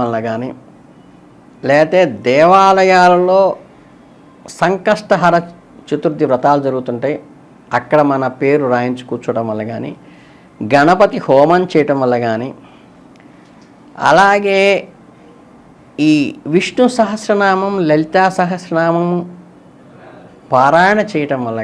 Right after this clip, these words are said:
కానీ, వీటి ద్వారా మనం అనుకున్నటువంటి ఫలితాలను పూర్తిగా సాధిస్తాము. కనుక ఏంటంటే,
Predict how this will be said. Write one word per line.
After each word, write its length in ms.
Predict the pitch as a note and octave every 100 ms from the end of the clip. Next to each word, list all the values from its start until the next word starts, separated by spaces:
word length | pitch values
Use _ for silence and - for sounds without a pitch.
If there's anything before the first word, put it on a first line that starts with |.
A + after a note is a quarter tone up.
| A2
కానీ, 200 | A2+ B2 - - - - - - - - - - - - - - - - D3
వీటి 220 | F3+ G#3+ F3
ద్వారా 320 | E3+ F3+ G3 A3 G#3
మనం 160 | F#3+ E3 - C3
అనుకున్నటువంటి 840 | E3+ G#3 A3+ A3+ A3+ G#3+ G3+ F#3 F3+
ఫలితాలను 680 | - C#3+ D#3+ F#3 F3+ F3+ F#3+ A3 - -
పూర్తిగా 400 | C#3+ - D#3 D#3+ D3+ -
సాధిస్తాము. 680 | A#2 A2+ B2+ - C3 C3+ F3 - - - - - - - - - - - - - - -
కనుక 220 | F#3 G#3
ఏంటంటే, 360 | G3 F#3 F3+